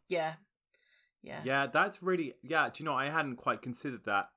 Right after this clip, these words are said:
Speaker 2: uh, from that kind of point of view. I was purely sort of thinking from, like, oh, maybe they thought his style or the fact
Speaker 1: Mm.
Speaker 2: he was contemporary made them do it. But no, you're right. It's actually just to keep the Muppets
Speaker 1: Yeah.
Speaker 2: in there.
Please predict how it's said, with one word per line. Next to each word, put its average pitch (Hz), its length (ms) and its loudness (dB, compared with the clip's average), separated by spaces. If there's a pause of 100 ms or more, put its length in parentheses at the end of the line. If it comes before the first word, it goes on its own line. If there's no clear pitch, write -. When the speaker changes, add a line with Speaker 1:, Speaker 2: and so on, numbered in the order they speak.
(160)
Speaker 2:
uh, 117 160 -4
from 101 240 -6
that 110 260 2
kind 123 160 0
of 120 140 -4
point 131 160 -2
of 117 40 -6
view. 120 160 0
I 120 60 6
was 123 140 0
purely 120 340 -2
sort 113 220 -8
of - 40 -20
thinking 110 220 -8
from, 110 160 -10
like, 104 180 -2 (240)
oh, 120 160 2
maybe 113 220 -2
they 104 100 -2
thought 104 220 -6
his 98 160 -8
style 95 400 -2
or 92 60 -4
the 101 80 0
fact 92 140 0
Speaker 1:
Mm. - 20 -4
Speaker 2:
he 92 80 -6
was 87 80 -10
contemporary 95 500 -10
made 87 160 -10
them 87 100 -12
do 95 140 -10
it. 90 100 -12
But 110 120 -6
no, 151 100 2
you're 120 160 2
right. 147 260 4 (200)
It's 135 160 -2
actually 202 300 2
just - 240 -6
to 135 100 -4 (260)
keep 156 220 -2
the 120 80 4
Muppets 175 420 4
Speaker 1:
Yeah. 92 60 -4
Speaker 2:
in 71 100 -12
there. 55 240 -14